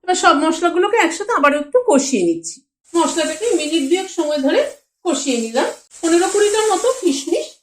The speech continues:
পেস্ট করে নিয়েছি, সেটা দিয়ে দিলাম। কিশমিশ বাটাটাকে দিয়ে আবার একটু নেড়ে নিচ্ছি। কিশমিশ বাটাটাকে দিয়ে কষিয়ে নিচ্ছি। এই মিনিট খানেক একটুখানি নাড়াচাড়া করে নিলাম। এবার গরম জল দিয়ে দিচ্ছি। ঝোলটা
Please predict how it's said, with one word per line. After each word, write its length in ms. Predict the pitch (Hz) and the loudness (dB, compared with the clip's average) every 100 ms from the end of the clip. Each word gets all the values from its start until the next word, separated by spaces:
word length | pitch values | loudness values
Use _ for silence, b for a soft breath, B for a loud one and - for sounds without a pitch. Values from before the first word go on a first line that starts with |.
| _ - | _ -2
পেস্ট 340 | 302 233 - | 0 0 -2
করে 200 | - 262 | -2 0
নিয়েছি, 400 | - 185 359 - 571 640 - _ _ | 0 -2 -4 -2 -2 -2 -12 _ _
সেটা 320 | - 370 240 | -4 -2 0
দিয়ে 160 | 165 165 | 0 0
দিলাম। 340 | 156 147 135 - _ _ _ _ _ | -2 -10 -14 -18 _ _ _ _ _
কিশমিশ 360 | 370 370 403 359 | -8 -8 -6 -4
বাটাটাকে 420 | 359 370 359 370 | -4 -6 -10 -10
দিয়ে 220 | 339 403 571 - - | -2 0 0 -4 -4
আবার 180 | 254 240 | -2 -2
একটু 220 | 233 381 | -4 -4
নেড়ে 220 | 302 190 | -4 -4
নিচ্ছি। 520 | 185 - - - 349 523 - _ _ - | -10 -18 -8 -2 0 -2 -6 _ _ -4
কিশমিশ 340 | 339 - 349 330 | -4 0 0 0
বাটাটাকে 420 | 330 330 349 349 | -4 -4 -6 -6
দিয়ে 120 | 359 523 - | -4 -6 -4
কষিয়ে 360 | 403 403 370 277 190 | -2 2 2 2 0
নিচ্ছি। 380 | 175 - - 339 - - - - | -4 -4 -4 -6 -12 -20 -16 -6
এই 100 | 381 | 2
মিনিট 280 | 359 359 339 | 4 4 2
খানেক 260 | - 466 480 | 0 0 0
একটুখানি 480 | 370 - 349 381 440 - _ _ _ | -2 -6 -4 -2 -2 -4 _ _ _
নাড়াচাড়া 540 | 320 262 240 233 233 233 | 2 4 4 4 2 2
করে 260 | 254 240 | 2 2
নিলাম। 280 | 233 240 381 - - - | 2 0 0 -2 -10 -2
এবার 220 | 359 359 | 2 6
গরম 300 | 262 247 247 | 6 6 6
জল 240 | 254 254 | 6 6
দিয়ে 160 | 240 262 | 4 2
দিচ্ছি। 400 | 254 285 - - 571 - _ _ _ _ _ - | 0 -2 -2 0 0 -2 _ _ _ _ _ -12
ঝোলটা 360 | 277 370 359 | -4 0 0